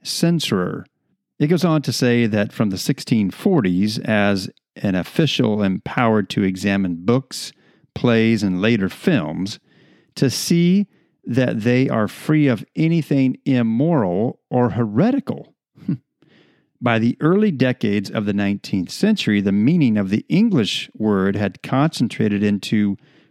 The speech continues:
quote, "a state agent charged with suppression of speech or published matter deemed politically subversive."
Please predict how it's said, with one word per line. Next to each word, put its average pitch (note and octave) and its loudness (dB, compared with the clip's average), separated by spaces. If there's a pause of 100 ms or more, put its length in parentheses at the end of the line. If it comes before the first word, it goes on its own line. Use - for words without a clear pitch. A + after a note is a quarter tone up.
quote, C3+ 2
"a G#2+ -2
state - -2 (680)
agent A2+ 0 (140)
charged C3+ 0
with B2 -2
suppression A#2+ -2 (320)
of G#2+ 0
speech - -2 (260)
or A#2 0
published C3 -2 (220)
matter A2 0
deemed A#2 2 (460)
politically G#2+ -2 (460)
subversive." A2 -2